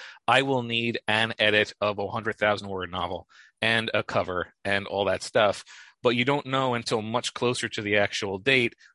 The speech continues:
what you're going to put into that slot. Like, "Oh, okay, well, it turns out it's gonna be book three of, uh, of, uh, my, my epic fantasy or whatever." So those are the things that, uh, that, uh,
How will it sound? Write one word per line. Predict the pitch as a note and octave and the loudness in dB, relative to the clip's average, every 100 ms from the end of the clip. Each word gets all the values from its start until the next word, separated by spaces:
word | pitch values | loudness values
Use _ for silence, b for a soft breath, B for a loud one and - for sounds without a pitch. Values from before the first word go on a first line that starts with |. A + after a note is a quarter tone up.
| - | -2
what | A2 B2+ | 0 0
you're | A2+ | -2
going | A#2 | -4
to | G#2+ | -4
put | - G#2 | -4 -4
into | F#2+ G#2 | -4 -4
that | E2+ - | -4 -4
slot. | - - - | -8 -10 -8
Like, | G2 | -2
"Oh, | C#3 E3 | 2 4
okay, | - D#3 | 4 4
well, | C#3 C3+ | 2 0
it | |
turns | C3+ B2 | -4 0
out | A#2+ | 2
it's | A#2 | 2
gonna | A#2 G#2+ | -2 -4
be | |
book | G#2+ - | -4 -6
three | G#2 G2+ G2 | -4 -2 -2
of, | F2 | -2
uh, | E2+ | -6
of, | E2+ F#2 F2 | -6 -6 -8
uh, | E2+ E2+ E2+ - | -8 -8 -10 -12
my, | F2+ F#2+ D#2 | -10 -8 -10
my | F2+ - | -12 -8
epic | F#2+ - | -8 -8
fantasy | G2+ F#2 - D#2+ | -8 -8 -10 -12
or | D2+ | -12
whatever." | B1+ - - _ _ _ _ _ _ _ - - | -14 -16 -20 _ _ _ _ _ _ _ -20 -6
So | - G2+ F2 - B B B B - | 0 0 -2 -10 B B B B 2
those | C#3+ C#3 | 2 4
are | |
the | A#2+ A2 | 2 0
things | A#2 G#2+ | -2 -6
that, | G2+ F#2 - | -6 -4 0
uh, | G2 F2 C#2 F2 | 0 0 -2 -6
that, | F2+ - - F2 | -8 -8 -6 -4
uh, | D#2 C#2 | -4 -6